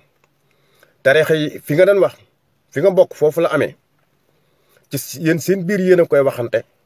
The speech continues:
Loolu nag suñu yoon nekku ci. Suñu yoon nekku ci, waxal ci loolu nag.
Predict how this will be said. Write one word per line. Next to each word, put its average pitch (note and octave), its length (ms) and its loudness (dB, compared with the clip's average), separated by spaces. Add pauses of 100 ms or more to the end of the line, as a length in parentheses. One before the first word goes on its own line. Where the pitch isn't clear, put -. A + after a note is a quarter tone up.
(540)
Loolu A#2 180 0
nag D3 160 0
suñu D3 240 -2
yoon F3+ 220 0
nekku F#3+ 240 -2
ci. - 160 -20 (960)
Suñu C3 260 -6
yoon E3 180 0
nekku G3 220 0
ci, D#3 60 -6
waxal D3+ 280 0
ci E3+ 60 -4
loolu C#3+ 240 0
nag. A#2 120 -2